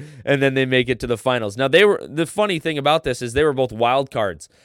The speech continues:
coming into the doubles side. Now, I don't believe these guys play doubles much i-, all year, except they,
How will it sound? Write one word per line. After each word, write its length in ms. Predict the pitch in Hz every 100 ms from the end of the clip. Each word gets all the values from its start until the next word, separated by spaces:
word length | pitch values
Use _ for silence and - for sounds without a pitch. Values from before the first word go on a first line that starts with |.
| _ -
coming 260 | 143 135
into 220 | 123 123 107
the 100 | 107
doubles 420 | 104 139 147 123
side. 360 | 113 98 95
Now, 200 | 98 120
I 140 | 110 127
don't 160 | 175
believe 240 | 120 131 135
these 160 | 127
guys 160 | 120 117
play 160 | - 110
doubles 320 | 117 123 110
much 400 | 117 110 - -
i-, 160 | 127 131 _ -
all 240 | 113 123
year, 300 | 117 120 135
except 240 | 135 131
they, 120 | 113